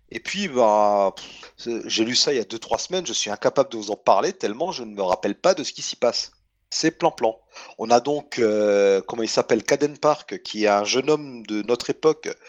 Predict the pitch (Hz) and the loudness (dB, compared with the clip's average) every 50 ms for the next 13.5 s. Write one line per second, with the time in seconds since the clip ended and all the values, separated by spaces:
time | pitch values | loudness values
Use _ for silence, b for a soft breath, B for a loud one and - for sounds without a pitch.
0 | B B B B B - - 143 120 123 120 117 - - 135 123 113 113 113 113 | B B B B B -6 -4 2 4 4 4 4 2 -2 -8 -4 -2 0 0 0
1 | 113 - - 214 214 - 113 113 113 117 113 113 151 190 - - 123 107 98 98 | 0 -2 -6 -8 -8 -4 -2 -2 -2 0 2 4 4 4 4 2 0 0 2 0
2 | 104 101 104 98 104 101 - - 156 156 - - 156 - - - - 160 147 - | 2 2 4 4 4 2 2 2 2 2 4 0 0 0 0 -4 -6 -6 -6 -6
3 | 143 - - 151 - - - - - - _ - B B B B B B 95 101 | -6 -4 -4 -4 -4 -4 -6 -8 -8 -8 _ -20 B B B B B B -2 -2
4 | 98 135 139 127 - 139 - - - 147 131 120 135 139 139 - 170 143 - - | -2 -2 -4 -2 -2 -2 -2 0 -2 -2 0 0 0 0 0 -2 -8 -6 -4 -2
5 | - - - 170 170 156 165 160 - - 165 165 165 - _ _ - - 160 151 | 0 0 0 -2 -2 -2 2 2 2 0 0 -6 -8 -10 _ _ -20 -14 -10 -8
6 | 151 135 120 120 113 110 120 123 131 135 135 131 117 107 104 101 101 101 101 104 | -6 -4 -4 -4 -4 -4 -4 -4 -2 -2 -2 0 0 0 0 0 0 -2 -2 -4
7 | - - - 120 113 110 - 113 104 120 156 254 B B B B B B B B | -6 -8 -8 -8 -8 -8 -8 -12 -8 -8 -8 -8 B B B B B B B B
8 | - 135 - - 120 101 - - 156 185 208 190 156 - 131 170 202 196 - - | -2 0 0 0 0 -4 -4 -2 -2 -2 -2 -2 -4 -2 0 0 2 2 0 -2
9 | - - 123 113 107 107 104 104 104 104 104 104 101 101 101 101 101 98 - - | -4 -4 -4 -4 -2 -2 0 0 0 0 0 0 0 0 0 0 0 0 -2 2
10 | - 131 107 98 104 98 - - 165 214 240 - - - 127 123 - 143 - - | 2 2 4 4 2 0 0 -2 -4 -6 -8 -10 -10 -10 -10 -6 -6 -6 -6 -6
11 | - 147 135 131 123 - 110 98 B B B B B B B 113 104 107 131 139 | -6 -4 -4 -4 -4 -6 -12 -18 B B B B B B B -4 -4 -4 0 2
12 | 143 131 - - 135 123 120 127 139 135 120 110 104 113 113 110 - - 120 113 | 2 0 2 2 2 2 2 0 -2 -2 0 -2 0 0 0 -2 -4 -8 -8 -8
13 | 110 - 135 127 123 - 147 147 143 - | -6 -4 -6 -4 -2 -2 -2 -2 -2 -6